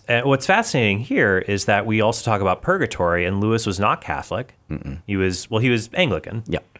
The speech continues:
Speaker 1: But, and so he was a Protestant who believed that purgatory made sense. Maybe not the exact Catholic understanding of purgatory, but just this idea of purification.
Speaker 2: A post-mortem sanctification.
Speaker 1: Yeah, post-mortem sanctification of a person, which also there are other Protestants who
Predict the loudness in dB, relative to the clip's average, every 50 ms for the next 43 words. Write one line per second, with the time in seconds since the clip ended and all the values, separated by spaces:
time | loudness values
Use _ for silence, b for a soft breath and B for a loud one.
0 | _ _ _ -14 -6 0 4 4 6 4 4 2 0 0 0 2 4 4 4 4
1 | 2 0 -2 -2 0 2 2 2 0 -2 -2 0 2 2 2 2 0 -2 -2 -4
2 | -2 -2 -2 -2 0 0 0 2 2 0 0 0 -2 -4 -2 -2 -2 -2 -4 -2
3 | 0 0 0 0 0 -2 b b b b b 0 0 2 2 2 0 0 2 2
4 | 2 4 4 4 2 2 2 2 0 0 0 2 2 2 2 0 -4 -6 -4 -4
5 | -4 -2 -2 -2 -2 0 -2 -2 -2 -2 -2 -2 -2 -2 -2 -2 -2 0 -2 -2
6 | 0 0 0 0 0 0 0 0 0 0 0 2 2 2 2 2 0 2 2 4
7 | 2 2 B B B B B B B B -4 -4 -4 -4 -4 -2 2 2 4 4
8 | 2 0 -2 -4 -2 -2 -2 0 0 0 -2 -2 -4 -6 -10 -14 _ _ -6 -6
9 | -6 -6 -6 -4 -2 0 0 0 0 0 0 0 0 0 -2 -2 -2 0 0 -2
10 | -2 -2 -4 -8 -10 -8 -6 -6 -6 -4 -2 -2 -2 -2 -2 0 2 2 2 2
11 | 2 2 2 4 4 4 4 2 0 -4 -8 -4 0 0 0 0 0 -4 -6 -4
12 | -2 -2 -2 -2 -4 -4 -4 -4 -4 -4 -4 -2 0 0 2 4 4 4 4 4
13 | 4 4 4 4 4 4 2 0 2 2 2 2 2 2 0 -2 -2 -2 -2 0
14 | 0 2 2 2 0 -2